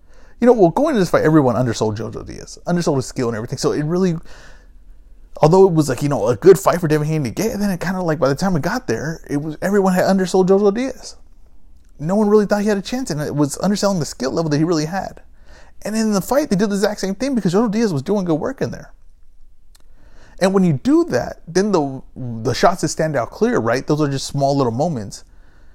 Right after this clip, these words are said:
Well, it just looks like Devin Haney has, like, a hole in his game, when really he's just in a competitive fight with a really high-level fighter. The way you view something, right, the, the angle you're looking at it can change everything.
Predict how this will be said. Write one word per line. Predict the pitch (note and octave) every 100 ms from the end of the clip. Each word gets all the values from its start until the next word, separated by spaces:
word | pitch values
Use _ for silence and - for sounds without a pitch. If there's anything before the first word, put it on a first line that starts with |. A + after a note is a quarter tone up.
| - - - -
Well, | F3+
it | F#3
just | A#3+ A3+
looks | A3+ G3
like | E3+
Devin | D#3+ E3+
Haney | D#3 E3+ E3
has, | D3 B2
like, | A2
a | G#2
hole | D3 D4 A3
in | G#2
his | G#2+
game, | A2 F#2+ A#2+ D3 - - - - - - - - - - - - -
when | - G3+
really | A#3 B3+
he's | F3
just | G#3 F#3+
in |
a | D3
competitive | C3 F#3+ D#3
fight | F3+ E3
with | A2+
a |
really | C3+ C#3 A#2+ -
high-level | - D3+ C#3 A#2+
fighter. | - - - - - - - - - - - - - - - - - - - - - - - - - - - - - -
The | D#2+ E3
way | F3+ A#3
you | C4+ B3 C#3+
view | D3+ C4+ D4+
something, | - A#2+ A#2 A2
right, | D3 E3+
the, | -
the | F#2 C3+ C3 C#3
angle | F3+ G#3
you're | F3 E3
looking | F#3+ A#3 D#3 A2+
at | A2
it | D#3
can | - D#3+
change | - A3+ G#3 E3 - -
everything. | - C#4 G3 -